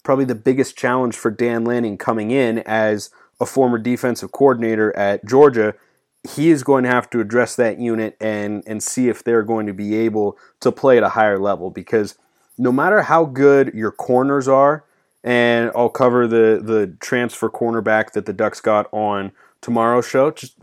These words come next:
lots to get to, and that's not a bad thing. No matter how good your D Bs are,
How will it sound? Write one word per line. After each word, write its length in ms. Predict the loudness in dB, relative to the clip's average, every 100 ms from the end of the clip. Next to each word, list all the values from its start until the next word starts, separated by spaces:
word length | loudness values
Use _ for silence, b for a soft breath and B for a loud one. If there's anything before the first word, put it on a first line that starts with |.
| -20 -8
lots 300 | -6 -6 -6
to 100 | -4
get 220 | -2 -4
to, 240 | -6 -6 -6
and 120 | -6
that's 220 | -4 -4
not 140 | -4 0
a 40 |
bad 280 | 2 2 2
thing. 180 | -4 -4 b b b b b b _ _ _ _ -2
No 180 | 0
matter 300 | 2 4 4
how 160 | 4 2
good 200 | 2 2
your 140 | 0
D 220 | -2 -2 0
Bs 280 | 0 0
are, 300 | 2 2 0